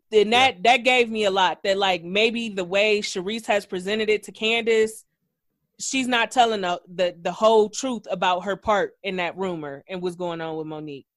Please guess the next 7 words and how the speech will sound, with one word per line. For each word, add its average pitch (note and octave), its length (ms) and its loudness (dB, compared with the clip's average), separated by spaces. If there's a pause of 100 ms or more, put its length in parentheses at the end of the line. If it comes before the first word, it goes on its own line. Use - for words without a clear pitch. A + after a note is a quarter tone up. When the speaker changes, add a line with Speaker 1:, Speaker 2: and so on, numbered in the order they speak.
(560)
Speaker 2:
Mm-hmm. G#2 560 -14
Speaker 1:
So, F#3 280 0
I G3+ 140 0
don't G3+ 160 0
know. F3+ 240 -4
Also, A#3 800 0 (1500)
why A3 420 2